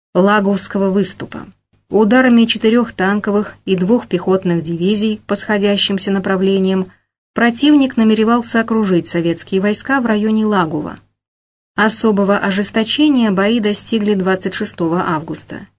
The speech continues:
Немецким войскам удалось захватить горный кряж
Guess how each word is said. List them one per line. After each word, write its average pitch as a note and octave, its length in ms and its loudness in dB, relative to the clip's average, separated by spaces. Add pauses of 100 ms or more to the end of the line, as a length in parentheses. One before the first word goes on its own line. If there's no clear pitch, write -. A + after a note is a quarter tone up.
(100)
Немецким F3+ 560 0
войскам C4 520 -2 (320)
удалось A3+ 540 2
захватить G#3 720 -2
горный E3 360 0
кряж A#3+ 440 -2